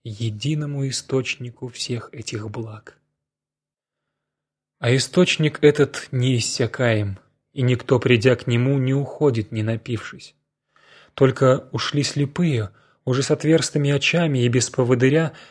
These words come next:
как пришли поводыри человека немого, бесноватого, и привели ко Господу этого несчастного.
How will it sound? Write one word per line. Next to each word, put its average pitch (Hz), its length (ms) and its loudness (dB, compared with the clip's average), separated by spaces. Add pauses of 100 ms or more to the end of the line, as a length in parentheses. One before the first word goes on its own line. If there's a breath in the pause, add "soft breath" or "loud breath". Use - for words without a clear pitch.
(140 loud breath)
как 139 240 0
пришли 160 420 2
поводыри 156 520 4
человека 147 580 4
немого, 143 440 2
бесноватого, 135 840 -2
и - 160 -8
привели 135 420 -4
ко 143 140 -2
Господу 139 760 -6
этого 147 340 -4
несчастного. - 840 -8